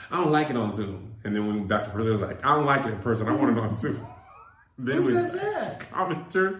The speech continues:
Speaker 1: Then we went back on Zoom. They was like, "I don't like it on Zoom. Now I want it in person." I'm like, "Y'all don't know what y'all want." But anyway, um, the conference,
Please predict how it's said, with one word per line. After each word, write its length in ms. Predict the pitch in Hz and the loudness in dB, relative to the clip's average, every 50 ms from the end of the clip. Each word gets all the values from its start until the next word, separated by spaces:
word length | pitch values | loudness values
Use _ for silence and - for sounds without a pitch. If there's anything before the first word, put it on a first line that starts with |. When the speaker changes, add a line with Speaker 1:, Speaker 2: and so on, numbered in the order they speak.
| - - - - - - | -12 -16 -18 -18 -10 -2
Speaker 1:
Then 80 | - 120 | 2 4
we 80 | 131 135 | 6 6
went 120 | 120 110 | 6 6
back 180 | 107 123 127 127 | 8 6 6 6
on 140 | 131 127 117 | 6 4 2
Zoom. 140 | 127 135 131 | 2 2 4
They 80 | 151 | 4
was 100 | 143 123 | 4 6
like, 240 | 113 98 95 - - - | 4 2 2 0 -2 0
"I 100 | 143 165 | 2 2
don't 80 | 165 151 | 4 6
like 160 | 151 151 151 | 6 6 4
it 60 | 143 131 | 4 2
on 140 | 123 117 | 0 0
Zoom. 160 | 107 120 110 107 | 2 2 2 2
Now 160 | 110 120 135 | 2 0 0
I 40 | 143 | 0
want 120 | 143 135 | 2 2
it 60 | 160 | 2
in 80 | 165 - | 0 0
person." 340 | - 135 131 120 117 160 196 | 0 0 0 -2 -4 -4 -6
I'm 100 | 254 214 | -4 -2
like, 140 | 156 147 | -2 -2
"Y'all 380 | - - 175 240 370 - - 415 | -4 -2 2 4 6 8 8 6
don't 120 | 440 427 427 | 6 4 4
know 80 | 415 403 - | 4 4 4
what 100 | - - | 2 2
y'all 280 | 339 330 - 330 330 | 0 0 0 -2 -6
want." 240 | 254 233 190 151 135 - - _ _ _ - - - - - - - - - - | -6 -8 -8 -8 -10 -14 -20 _ _ _ -20 -20 -20 -20 -20 -20 -20 -20 -16 -6
But 260 | 110 113 117 110 117 | 2 4 4 6 6
anyway, 360 | 123 120 107 101 98 98 95 | 4 2 0 0 -2 -2 -2
um, 580 | 104 107 104 101 101 98 95 90 87 87 - 92 - - - - - - _ _ _ - - - - _ _ _ _ _ _ _ _ _ | 0 0 0 0 0 -2 -4 -6 -6 -8 -8 -10 -12 -14 -18 -20 -20 -20 _ _ _ -20 -20 -20 -20 _ _ _ _ _ _ _ _ _
the 640 | - 107 110 120 120 120 117 117 113 113 113 110 110 | -4 2 4 6 8 8 8 8 6 6 4 2 0
conference, 1200 | - - - - - 185 220 254 262 254 - - 131 120 113 107 110 - - - - - - - | -2 -4 -2 4 6 8 8 8 6 2 -2 -2 0 2 2 2 0 -4 -8 -10 -12 -14 -16 -20